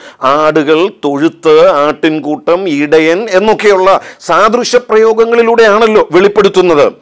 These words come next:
ഈ സാദൃശ്യങ്ങളിലൂടെ ആത്മീക സത്യങ്ങളാണ് വെളിപ്പെടുത്തുന്നത് എന്നുള്ളത് നമുക്ക് മനസ്സിലാക്കാനായിട്ട് സാധിക്കും. ഏഴാം വാക്യത്തിലേക്ക് വരുമ്പോൾ കർത്താവ് പിന്നെയും അവരോട് പറയുകയാണ്, യേശു പിന്നെയും അവരോട് പറഞ്ഞത്,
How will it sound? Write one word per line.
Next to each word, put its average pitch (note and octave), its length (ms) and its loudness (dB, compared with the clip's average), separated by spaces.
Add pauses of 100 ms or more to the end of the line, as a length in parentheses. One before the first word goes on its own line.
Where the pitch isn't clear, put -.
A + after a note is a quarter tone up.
(300)
ഈ C#3 100 -2
സാദൃശ്യങ്ങളിലൂടെ F#3 1120 0 (200)
ആത്മീക G#3 560 0
സത്യങ്ങളാണ് A3 840 0
വെളിപ്പെടുത്തുന്നത് A3+ 800 0
എന്നുള്ളത് F3 540 0 (220)
നമുക്ക് E3+ 200 0
മനസ്സിലാക്കാനായിട്ട് D#3+ 760 0
സാധിക്കും. D3+ 500 0 (320)
ഏഴാം B3 360 2
വാക്യത്തിലേക്ക് G3+ 520 0
വരുമ്പോൾ B2+ 540 0 (320)
കർത്താവ് F#3+ 320 2
പിന്നെയും A#3+ 560 0
അവരോട് F#3 280 2
പറയുകയാണ്, D3 680 0 (340)
യേശു E3+ 240 2
പിന്നെയും A3+ 480 2
അവരോട് G3 260 2
പറഞ്ഞത്, C3+ 560 0